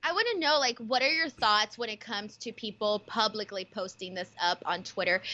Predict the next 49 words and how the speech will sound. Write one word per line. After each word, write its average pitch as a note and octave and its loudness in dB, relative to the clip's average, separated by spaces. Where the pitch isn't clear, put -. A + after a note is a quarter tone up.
You A3+ 2
know, G#3 4
because B3 2
if B3+ 2
someone D4+ 2
publicly A#3+ 2
says, G3+ 0
you G#3+ -2
know, G3 0
"I G#3 2
asked G3+ 2
for G#3+ -12
my G#3 -2
release, F#3+ -8
I A#3+ 2
want G3+ -6
out," A#3+ -4
it's B3 -2
such C4+ -2
an B3+ -2
easy A3+ -4
way G3+ 4
for A3+ 0
the G3+ -2
fans G#3 0
of G3+ -10
that F#3 0
person G3+ -8
to A3 -10
go A#3+ 2
after G#3 0
said G3+ -2
company G3 -2
and G#3+ 0
be G#3+ -2
like, G3+ 2
"Oh, B3 8
well, G#3 4
you G#3 -2
gotta G#3 2
let G3+ -2
this - -20
person G#3+ -6
out B3 2
because A3+ -10
they're A#3 -4
unhappy," F#3 -6
you A#3+ -8
know? B3 -2